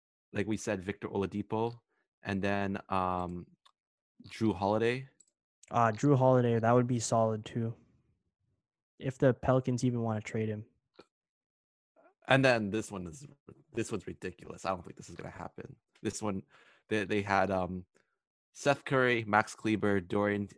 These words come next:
Speaker 1: uh, Finney-Smith, two first-round picks and two second-round picks for Giannis. <laughs>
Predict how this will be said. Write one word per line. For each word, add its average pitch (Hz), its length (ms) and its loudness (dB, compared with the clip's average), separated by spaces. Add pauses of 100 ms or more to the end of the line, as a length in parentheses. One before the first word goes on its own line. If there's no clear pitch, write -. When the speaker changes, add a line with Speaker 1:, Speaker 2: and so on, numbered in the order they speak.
(120)
Speaker 1:
uh, 95 160 0
Finney-Smith, 98 560 -6 (280)
two 156 160 0
first-round 120 460 -4
picks - 300 -6
and 117 180 -2
two 131 180 -8
second-round 101 540 -8
picks - 360 -12 (840)
for 117 100 -4
Giannis. 85 680 -8 (360)
<laughs> - 120 4